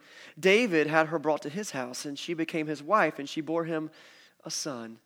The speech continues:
And you think that was probably great for P R, you know, like David's, you know, publicity people were like, "Oh, this will be, this will look great to the people. This poor widow,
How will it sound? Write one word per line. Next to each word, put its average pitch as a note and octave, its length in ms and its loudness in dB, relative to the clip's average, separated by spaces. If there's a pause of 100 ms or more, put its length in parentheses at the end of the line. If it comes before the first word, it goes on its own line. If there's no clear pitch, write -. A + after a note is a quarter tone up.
(720)
And F#3 240 4
you F3+ 80 0
think G3+ 280 2
that F#3 140 8
was E3 120 0
probably E3+ 260 4
great D3+ 220 2
for D3+ 100 -8
P D#3 220 -2
R, B2+ 320 -2 (680)
you D3 100 -6
know, C3 220 -4 (160)
like C3 160 -6
David's, C3 480 -6
you C3 120 -12
know, B2 60 -10
publicity C#3 440 -8
people B2+ 240 -8
were A#2 60 -10
like, A#2+ 140 -14
"Oh, D3 100 -12
this F3+ 180 -12
will D#3+ 80 -14
be, C#3+ 120 -10 (200)
this - 120 -16
will E3+ 60 -12
look C#3 160 -10
great G3 220 -6
to D3+ 60 -14
the C#3+ 60 -10
people. G#3+ 320 -8
This C#3+ 140 -10
poor F#3+ 240 -8
widow, F3+ 420 0